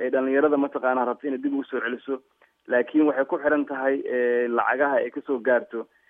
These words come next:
ee, waddamada, ee, deeqaha iyo ah, waxa, ee, deeq-, deeqaha bixiya. Inkastoo deeqahaasi loo bixiyo aan loo helin,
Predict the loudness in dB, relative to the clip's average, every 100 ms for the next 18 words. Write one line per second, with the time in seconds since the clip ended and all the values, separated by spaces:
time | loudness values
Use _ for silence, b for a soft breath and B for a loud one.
0 | b 0 2 2 0 0 2 2 2 0
1 | -2 0 2 2 -2 -2 -4 -4 -4 -6
2 | -6 -8 -10 -8 -8 -8 -2 -2 -2 -2
3 | 0 0 -2 -6 -10 -10 -12 _ _ _
4 | 0 2 2 4 2 4 4 4 2 0
5 | 0 2 2 2 -2 2 4 4 4 2
6 | 2